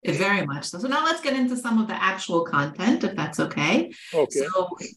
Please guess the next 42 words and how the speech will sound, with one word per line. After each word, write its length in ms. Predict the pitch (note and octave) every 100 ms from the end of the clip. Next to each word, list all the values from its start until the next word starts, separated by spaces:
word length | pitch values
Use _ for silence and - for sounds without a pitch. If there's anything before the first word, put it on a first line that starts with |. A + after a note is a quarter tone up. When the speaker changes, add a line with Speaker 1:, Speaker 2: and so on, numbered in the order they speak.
| _ _ -
Speaker 1:
um, 400 | F#3 E3+ F3 E3+
so 140 | -
that 220 | F3 -
people 220 | A#3 A3 G3
will 120 | F#3+
continue 360 | A3 B3 G3+ -
talking 320 | D3 C#3+ D3+
about 240 | C#3+ C#3
it 160 | C#3 -
<laughs> 200 | E3 -
too 240 | F#3+ A#3
from 200 | A3+ E3
here. 280 | F#3+ D3 F#3+ -
Speaker 2:
<laughs> 40 | - - - - F#3+
Speaker 1:
Um, 540 | F3+ F#3 F#3 F#3 G#3 F#3+ -
so 360 | - - - - _
you, 140 | A3 A#3
you 580 | A3 A3 A3 A3 G#3+ G#3
make 260 | A3+ B3+
mention 600 | A#3+ A3 A3 A3 G#3 A#3
that 120 | A3 F#3+
in 80 | F#3+
the 80 |
Quran, 580 | F#3+ G3 G#3 A3+ G#3 G#3+
three 300 | A3 A#3+ C4
terms 440 | - A3+ G#3+ A3 G#3+
are 120 | F#3+
given 280 | F#3 F#3 F#3
to 80 |
the 160 | F3+ F3
Jews. 640 | D#3 D3 A2+ - - - - - - - - F#3
Can 100 | F#3
you 540 | G3+ G#3+ A3 G#3+ G#3 -
talk 220 | A3+ A3+
a 40 | B3
little 200 | B3 B3+
bit 160 | C4
about 260 | C4 C4+ C4+
that? 280 | D4+ D#4 D#4 - - - - - _ _ _
Speaker 2:
Yes, 380 | A3 G#3+ - -
you 180 | - G#3
know, 240 | F#3 A3+